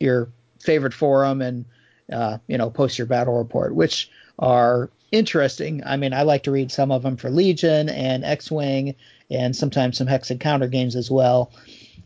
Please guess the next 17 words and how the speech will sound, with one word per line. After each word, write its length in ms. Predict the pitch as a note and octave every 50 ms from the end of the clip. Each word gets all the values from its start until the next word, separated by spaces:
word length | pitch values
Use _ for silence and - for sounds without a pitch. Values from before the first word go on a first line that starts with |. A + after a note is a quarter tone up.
| _ _ -
It 100 | G#3+ A#3+
looks 200 | E4 E4 - -
pretty 180 | E4 C#4+ A#3
cool. 340 | - - F#3 F#3 G#3+ A3+ - _
People 240 | - G3+ G#3+ - G3+
are 40 | -
talking 460 | - E3 D3 D3 D#3 - F#3+ F#3 G3
about 320 | F#3+ F3 F3+ F3 F#3 G3+
it. 220 | G#3+ A3 A3 - -
Um, 500 | - D3 D3 C#3+ C#3 C#3 C3 C3+ C3+ C3+ - _ _ _ -
it's 160 | E3+ E3 -
a 80 | -
Kickstarter. 880 | - - - E3+ E3 - - - - F3+ E3+ E3+ F3 F3+ F#3 F#3 F#3 E3+
It's, 440 | D3 C#3+ C3+ - - - - - - - _ _ _ _
it's 140 | - C#3 -
still 180 | - - F3+ F3
got 240 | E3 E3 D#3 C#3+